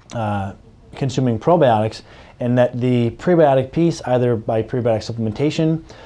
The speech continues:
or by prebiotics in your foods, by eating high fodmap foods,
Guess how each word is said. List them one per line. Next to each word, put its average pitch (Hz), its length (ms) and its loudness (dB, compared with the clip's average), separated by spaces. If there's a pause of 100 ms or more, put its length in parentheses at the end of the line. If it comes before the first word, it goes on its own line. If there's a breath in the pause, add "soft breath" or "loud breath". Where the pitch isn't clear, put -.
(540 loud breath)
or 202 220 6
by 175 140 6
prebiotics 139 580 2
in 127 60 0
your 117 120 0
foods, 120 640 0
by 113 160 0
eating 117 200 0
high 110 200 -4
fodmap 127 380 0
foods, 117 440 -4